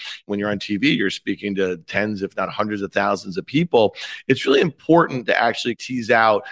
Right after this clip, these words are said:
how things could go wrong. So if you have a panel of people looking at an Apple quarter and everyone's highlighting all the great things, and I think you and I are saying the same thing,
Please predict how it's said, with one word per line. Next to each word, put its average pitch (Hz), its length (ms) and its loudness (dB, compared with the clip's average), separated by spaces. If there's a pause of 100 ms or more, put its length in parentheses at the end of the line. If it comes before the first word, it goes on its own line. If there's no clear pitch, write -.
how 120 220 2
things 120 260 -2
could 160 240 0
go 90 160 2
wrong. 76 360 -6
So - 140 -2
if 117 100 -2
you 131 100 4
have 123 100 4
a 117 80 0
panel 151 640 2 (160)
of - 140 -6
people 170 360 0
looking 123 240 -2
at 117 140 2
an 110 80 0
Apple 123 380 0
quarter 139 580 2
and 113 160 -2
everyone's 131 480 -2
highlighting 117 600 2
all 117 140 4
the 113 80 -2
great 117 380 -2
things, 156 300 0
and 113 100 2
I 117 120 0
think 160 180 0
you 147 80 2
and 135 100 4
I 123 60 4
are 113 160 2
saying 131 380 0
the 120 180 -2
same 113 260 -4
thing, 156 420 0